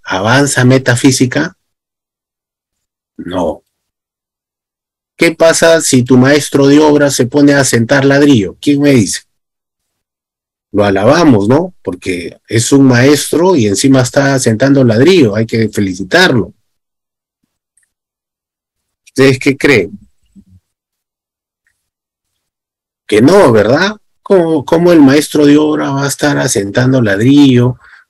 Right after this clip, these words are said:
va a estar colocando, pues, tarrajeando? No es su deber, pues, y peor aún, le estoy pagando para que él sea maestro de obra y está haciendo trabajo de operario.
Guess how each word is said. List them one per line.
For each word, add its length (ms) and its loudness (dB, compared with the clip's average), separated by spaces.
va 60 2
a 60 2
estar 280 -2
colocando, 800 0
pues, 360 -4
tarrajeando? 1000 0
No 120 2
es 120 0
su 120 2
deber, 520 4
pues, 240 -6
y 60 -2
peor 280 2
aún, 420 2
le 60 -2
estoy 240 -2
pagando 540 0
para 240 -6
que 100 -4
él 100 0
sea 200 0
maestro 420 2
de 120 2
obra 220 2
y 40 2
está 140 -2
haciendo 340 0
trabajo 400 -4
de 100 2
operario. 640 -2